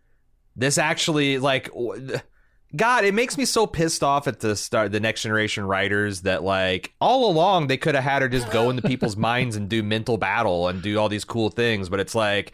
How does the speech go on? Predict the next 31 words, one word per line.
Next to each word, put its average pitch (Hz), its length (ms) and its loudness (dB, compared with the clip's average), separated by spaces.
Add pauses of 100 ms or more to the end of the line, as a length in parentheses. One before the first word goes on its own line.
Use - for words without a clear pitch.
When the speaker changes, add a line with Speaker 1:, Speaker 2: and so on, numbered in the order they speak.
Speaker 2:
Sure. 117 340 -2
Speaker 1:
you 120 140 -2
know, 160 600 2 (340)
Marina's 160 540 2
talking 151 260 2
about 139 220 2
not 139 260 0
getting 139 220 2
any 135 160 0
scripts. 123 520 0
What 120 200 2
are - 20 0
we 123 80 -2
gonna 120 160 0
do? 110 340 2
What 107 200 2
are - 20 0
we 113 80 0
gonna 113 160 0
do 104 240 0
with 92 160 0
her? 85 340 -2
Uh, 113 600 0 (960)
well, 165 160 2
we 233 80 2
could 156 120 -2
psychically 165 520 0
rape 190 300 0
her. 110 360 2
Uh, 131 140 0
you, 135 240 -2